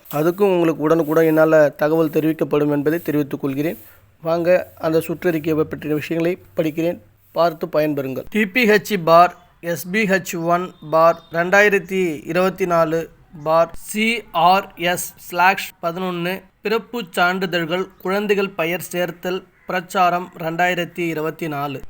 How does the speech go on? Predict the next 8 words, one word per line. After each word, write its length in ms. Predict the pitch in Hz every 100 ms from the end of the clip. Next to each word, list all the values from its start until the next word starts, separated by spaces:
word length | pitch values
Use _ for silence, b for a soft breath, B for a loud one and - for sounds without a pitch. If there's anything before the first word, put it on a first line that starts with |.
| -
பொது 380 | 202 196 269 -
சுகாதாரம் 720 | - 190 196 220 208 214 208
மற்றும் 480 | 185 170 180 196 190
நோய் 360 | 185 175 208 220
தடுப்பு 520 | 196 185 185 196 196
மருந்து 500 | 175 165 180 190 202
துறை, 340 | - 165 170 - - _
அனுப்புதல் 680 | 180 190 185 214 180 202